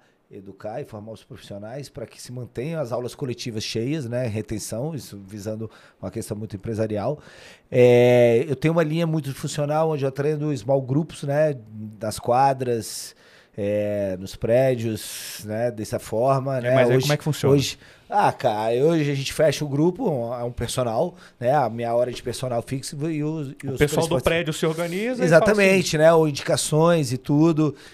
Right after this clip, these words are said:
Speaker 1: e aí eu tenho uns três grupozinhos que eu atendo, né, de personal desse jeito. Então, eu tenho meus equipamentos, eu levo pra eles, e aí eu não trabalho muito uma linha do cross, eu trabalho na linha do funcional.
Speaker 2: Entendi.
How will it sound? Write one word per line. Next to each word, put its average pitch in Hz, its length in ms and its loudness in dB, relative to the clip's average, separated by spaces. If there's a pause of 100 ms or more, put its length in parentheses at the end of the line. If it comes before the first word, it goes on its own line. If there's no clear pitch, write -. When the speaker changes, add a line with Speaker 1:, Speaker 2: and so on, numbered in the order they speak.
Speaker 1:
e 120 60 -2
aí 123 100 4
eu 135 80 4
tenho 147 220 -2
uns 131 160 -6
três 151 320 0
grupozinhos 135 560 -2
que - 80 -8
eu 143 40 2
atendo, 156 480 -4
né, 139 160 0
de 120 120 -10
personal 127 360 -2
desse 120 280 -4
jeito. 120 420 -2 (500)
Então, 127 460 0
eu 123 100 2
tenho 139 220 0
meus 147 180 -4
equipamentos, 120 460 -8
eu 120 80 0
levo 123 260 2
pra 131 160 -4
eles, 131 140 -6
e 147 60 0
aí 160 200 0
eu 185 140 6
não 160 100 -4
trabalho 180 400 2
muito 170 260 -2
uma 151 120 2
linha 139 260 0
do 135 140 -2
cross, 113 560 2 (180)
eu 160 80 -10
trabalho 151 280 -2
na 156 80 0
linha 156 140 -4
do 135 60 -10
funcional. 127 720 -8
Speaker 2:
Entendi. 92 240 -16